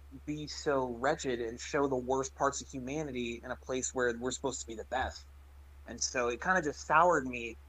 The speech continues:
from those things. And it, I was like that for a few years. And then a couple of years ago, my fiance and I were in a car accident where a drunk driver hit us. And it, he could have very well killed us. Like, he was,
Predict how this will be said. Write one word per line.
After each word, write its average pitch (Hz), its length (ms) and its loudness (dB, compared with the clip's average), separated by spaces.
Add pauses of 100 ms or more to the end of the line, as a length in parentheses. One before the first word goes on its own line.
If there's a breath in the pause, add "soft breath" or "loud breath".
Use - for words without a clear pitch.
(340)
from 127 160 2
those 120 220 -2
things. 123 460 -2
And 110 220 -6 (720)
it, 185 220 2 (260)
I 220 60 8
was 233 120 4
like 175 180 8
that 196 140 8
for 175 140 6
a 165 60 2
few 151 220 -2
years. 127 460 2
And 123 100 -4
then 117 260 -4 (340)
a - 40 -16
couple 196 280 0
of 147 60 2 (100)
years 139 220 -2
ago, 120 420 2 (180)
my 120 100 -4
fiance 139 380 -2
and 131 80 2
I 127 80 4
were 131 140 2
in 127 80 -6 (140)
a - 420 -10
car 233 200 4
accident 139 400 -2
where 131 160 2
a 123 80 2
drunk 151 220 0
driver 131 500 4 (140)
hit 151 140 2
us. 123 340 0 (1120)
And 127 220 0
it, 139 160 0
he 165 120 -2
could 269 200 4
have 254 80 4
very 226 140 10
well 160 140 8
killed 120 220 2
us. 107 160 -6
Like, 113 140 -6
he 139 300 -6
was, 165 260 -4